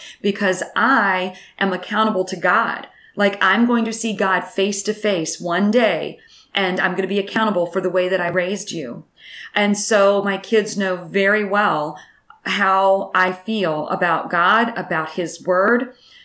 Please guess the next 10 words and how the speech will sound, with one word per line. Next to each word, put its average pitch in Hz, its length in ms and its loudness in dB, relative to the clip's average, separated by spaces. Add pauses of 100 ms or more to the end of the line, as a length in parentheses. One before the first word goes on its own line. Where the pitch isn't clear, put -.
(140)
The 202 220 2
word 196 640 2
is 175 640 0 (180)
our 180 520 4 (100)
plumb 185 320 -2
line. 160 320 -4
It 196 160 2
is 185 180 -2
our 160 280 -2
rock. 175 540 0